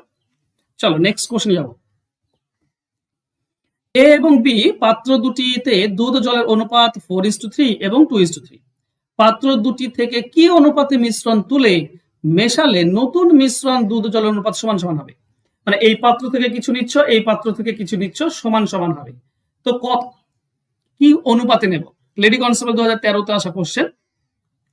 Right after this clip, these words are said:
দেখো, এই ধরনের অঙ্ক সব থেকে সহজ এবং সিম্পল পদ্ধতি হচ্ছে অনুপাত বের করার অ্যালিগেশন মেথড।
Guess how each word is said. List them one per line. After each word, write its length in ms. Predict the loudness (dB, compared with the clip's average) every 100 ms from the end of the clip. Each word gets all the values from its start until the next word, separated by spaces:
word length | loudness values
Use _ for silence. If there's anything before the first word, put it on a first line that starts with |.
| _ _ _ _
দেখো, 160 | 0 2 4
এই 60 | 4
ধরনের 220 | 4 4
অঙ্ক 160 | 2 2 0 0
সব 120 | -6 -8
থেকে 140 | -6 -4
সহজ 360 | -4 -2 -2 -4
এবং 100 | -4 -4
সিম্পল 360 | -2 -2 -2 -4
পদ্ধতি 300 | -2 -2 -2 -4
হচ্ছে 200 | -4 -6 -2
অনুপাত 280 | -2 0 -4 -4
বের 120 | -6
করার 240 | -2 -4 -2
অ্যালিগেশন 420 | -2 -2 -2 -4
মেথড। 280 | -8 -10 -18